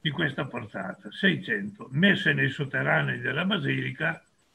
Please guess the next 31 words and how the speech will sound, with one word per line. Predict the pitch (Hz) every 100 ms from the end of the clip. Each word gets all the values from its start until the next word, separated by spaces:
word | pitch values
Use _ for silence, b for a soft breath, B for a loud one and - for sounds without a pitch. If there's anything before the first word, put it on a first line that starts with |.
| b b b b b b
e | - 202
poi | 202 233 247
lì | 170 202 226 170 139 123
passavano | - 127 - 175 160 139
i | 175
mesi | 202 147 165 170 190 185 156
e, | 131
eh, | 139 143 127 117 113 110 107 104 104 -
cosa | 131 135 131
fare, | - 143 113 113
cosa | 120 135
non | 202 214
fare. | - 123 139 185 190 - _ _ b b b _
Qualcuno | 190 156 214 202 143
ha |
avuto | 160 185 156
l'idea | 139 143 175 151 123 127
anche | 139 147
lì | 156 160 123
di, | 120 151 127
eh, | - - 113 110 104 101 -
chiedere | 170 160 135 117 107 101 - _ _ _ _ _
ai | 127 123
gruppi | 127 165 165 143
archeologici | 113 143 165 143 123 127 151
d'Italia | 190 196 135 131 151 185 156
di, | 123 139 156 - - _ _ b b
di | - 196
dare | 147 110 131
una | 127 113
mano. | 101 - 98 -